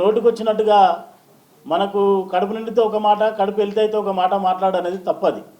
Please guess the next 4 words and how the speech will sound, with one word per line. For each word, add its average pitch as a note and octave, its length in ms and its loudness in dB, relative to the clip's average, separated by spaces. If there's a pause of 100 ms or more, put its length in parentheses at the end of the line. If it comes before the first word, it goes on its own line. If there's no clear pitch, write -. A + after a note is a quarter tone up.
(460)
ఈరోజు A3+ 300 4
మహబూబ్నగర్ A#3 440 4 (720)
నియోజకవర్గ A3 720 4
ప్రజలందరూ G#3 520 2